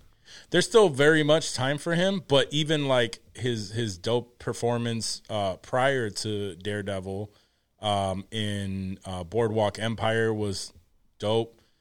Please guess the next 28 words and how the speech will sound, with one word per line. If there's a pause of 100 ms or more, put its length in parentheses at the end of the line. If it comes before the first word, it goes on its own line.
(300)
He's
had
some
small
roles, (460)
mainly
T
V.
He
h-,
recently
had
a
Netflix
show, (520)
uh,
that
looked
good.
I've
been
meaning
to
check
out. (240)
Um, (1200)
and,
but